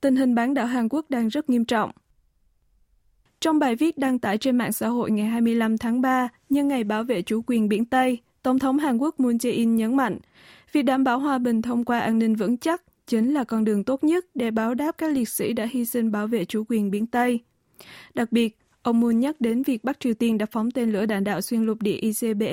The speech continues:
M ngày hai mươi bốn tháng ba, khiến tình hình an ninh trên bán đảo Hàn Quốc đang trở nên hết sức nghiêm trọng. Tuy nhiên, chính phủ Hàn Quốc đang nỗ lực xây dựng một nền quốc phòng và hòa bình vững chắc. Trước đó, ngay sau vụ Bắc Triều Tiên phóng tên lửa I C B M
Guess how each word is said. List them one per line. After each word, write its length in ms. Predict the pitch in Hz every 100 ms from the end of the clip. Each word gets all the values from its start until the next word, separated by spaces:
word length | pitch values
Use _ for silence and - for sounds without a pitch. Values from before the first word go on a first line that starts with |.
| 220
M 100 | 220 208 202
ngày 160 | 196
hai 140 | 202 214
mươi 140 | 214
bốn 240 | 196 208 254
tháng 220 | 254 262
ba, 280 | 247 240 240 _ - - -
khiến 280 | - 269 294
tình 140 | 302
hình 140 | 254 226
an 220 | 247 240
ninh 180 | 240 226
trên 200 | 240 233
bán 160 | 233
đảo 140 | 254 226
Hàn 220 | 233 214
Quốc 160 | 269 302 254
đang 200 | 226 208
trở 120 | 214
nên 200 | 226 214
hết 180 | 277 294
sức 220 | 320 269
nghiêm 160 | 226
trọng. 300 | 214 226 170 - _ _ - - - -
Tuy 140 | 285
nhiên, 220 | 285 277
chính 200 | 269 262
phủ 120 | 294 247
Hàn 240 | 254 220
Quốc 180 | 294 330
đang 180 | 277 233
nỗ 140 | 220 240
lực 180 | 247
xây 240 | - 247 226
dựng 200 | 202 214
một 80 | 214
nền 200 | 214 208
quốc 160 | 277 -
phòng 260 | - 226 208
và 140 | 202
hòa 180 | 196 202
bình 220 | 202 202
vững 200 | 196 233
chắc. 260 | 233 302 339 _ _ _ _ _ _ -
Trước 180 | 349 285
đó, 360 | 240 233 302 302
ngay 140 | 262
sau 180 | 262 254
vụ 220 | 240 -
Bắc 200 | 247 285
Triều 140 | 247
Tiên 240 | 220 233 226
phóng 220 | 220 240
tên 200 | 262 226
lửa 120 | 165
I 140 | 165 226
C 220 | 233 220
B 60 | 220
M 100 | 220